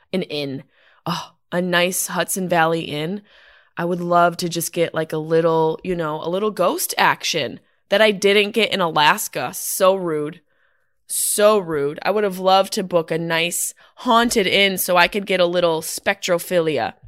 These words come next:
That's right. A little ghost sex. Did you guys ever watch that miniseries? It was years ago. I've talked about this in my stand-up because the, the hotel we stayed at in Anchorage was haunted, and I didn't get one fucking, I got ghosted by a ghost.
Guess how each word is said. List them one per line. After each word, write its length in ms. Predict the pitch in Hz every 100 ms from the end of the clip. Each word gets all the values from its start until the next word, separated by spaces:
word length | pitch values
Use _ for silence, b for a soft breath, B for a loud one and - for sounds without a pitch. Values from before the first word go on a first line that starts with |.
| - _ -
That's 240 | 196 -
right. 280 | 175 156 147 _ _ _ _ _ _ _ _ _ - 185
A 40 |
little 160 | 190 180
ghost 320 | 190 190 -
sex. 540 | 170 135 - - - _
Did 80 | 190
you 40 |
guys 200 | 190 190
ever 140 | 196 190
watch 220 | 185 -
that 120 | 202
miniseries? 720 | 190 196 202 208 202 202 - - b b b
It 60 |
was 180 | 180 170
years 240 | 180 196
ago. 480 | 202 202 190 185 196 b b b b b
I've 120 | 175
talked 240 | 220 185 190
about 180 | 185 175
this 160 | 170
in 80 | 180
my 100 | 170
stand-up 520 | - 185 180 170 156
because 340 | 165 185 170 175
the, 360 | 170 - - -
the 120 | 180
hotel 360 | 185 175 202 190
we 100 | 165
stayed 260 | - 165
at 120 | 160
in 80 | -
Anchorage 460 | 180 196 165 165 -
was 160 | 208 -
haunted, 440 | 277 285 - 233 B B B
and 100 | 185
I 140 | 233 269
didn't 140 | 254
get 120 | 247
one 300 | 202 214 233
fucking, 460 | 233 233 226 233 214
I 120 | 226
got 220 | 277 226
ghosted 380 | 208 208 - 240
by 180 | 202 214
a 60 | 220
ghost. 500 | 233 180 160 -